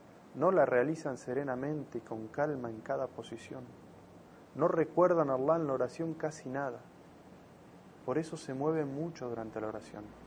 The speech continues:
Se rascan, se voltean para mirar cualquier cosa, mirar la hora, y se distraen. Por eso el profeta Muhammad sallallahu alaihi wasallam le dijo al hombre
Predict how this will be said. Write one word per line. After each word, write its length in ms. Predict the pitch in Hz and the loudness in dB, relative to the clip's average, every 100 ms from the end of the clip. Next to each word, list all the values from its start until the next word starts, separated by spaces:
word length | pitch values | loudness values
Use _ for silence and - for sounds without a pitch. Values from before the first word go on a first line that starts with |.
| - - - - | -20 -20 -20 -18
Se 160 | - - | -10 -2
rascan, 540 | 123 151 143 - 123 | 4 4 4 -6 -8
se 140 | 113 120 | -6 -2
voltean 420 | 113 113 135 123 | -2 0 0 0
para 180 | 123 113 | 0 -2
mirar 320 | 113 120 127 | 0 0 0
cualquier 400 | - 120 - 147 | -2 -6 -4 -6
cosa, 420 | - 170 165 - 113 | -4 -4 -4 -6 -6
mirar 260 | 113 127 | 0 0
la 160 | 139 127 | 2 2
hora, 320 | 156 147 113 - - | 2 0 -4 -10 -18
y 40 | - | -12
se 140 | 123 | -10
distraen. 480 | 127 - 147 143 131 123 - - - - - - - - - - - | -10 -6 -4 -4 -6 -14 -20 -20 -20 -20 -20 -20 -20 -20 -20 -6 -2
Por 100 | 143 | 0
eso 160 | 165 | 0
el 80 | 160 | 0
profeta 340 | 143 131 156 | 0 0 -2
Muhammad 420 | 147 135 160 156 135 | -2 -2 -2 -2 -4
sallallahu 480 | - 143 135 143 | -2 0 2 2
alaihi 160 | 131 131 | 0 -4
wasallam 420 | 120 147 147 131 | -2 -2 0 -2
le 100 | 123 | -6
dijo 240 | 123 - 131 | -6 -6 -2
al 80 | 127 | 0
hombre 360 | 151 151 151 | 0 2 0